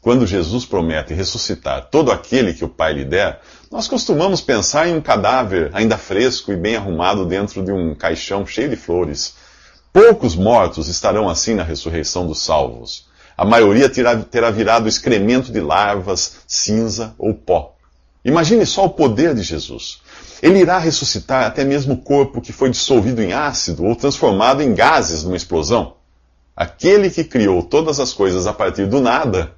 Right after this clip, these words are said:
é poderoso para recuperar cada partícula do que um dia foi um corpo humano e trazê-lo de volta à vida.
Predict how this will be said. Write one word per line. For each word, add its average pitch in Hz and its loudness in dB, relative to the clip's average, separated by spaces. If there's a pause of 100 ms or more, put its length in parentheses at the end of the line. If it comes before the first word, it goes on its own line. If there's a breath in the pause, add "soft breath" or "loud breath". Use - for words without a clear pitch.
(360)
é 196 -6
poderoso 127 4
para 110 -2
recuperar 147 0
cada 226 -2
partícula 214 -2
do 170 0
que 180 -4
um 139 2
dia 143 -2
foi - -6
um 113 -2
corpo 107 -2
humano 123 -2 (280 loud breath)
e 104 -4
trazê-lo 95 0
de 85 -2
volta 71 -4
à 67 -8
vida. 64 -12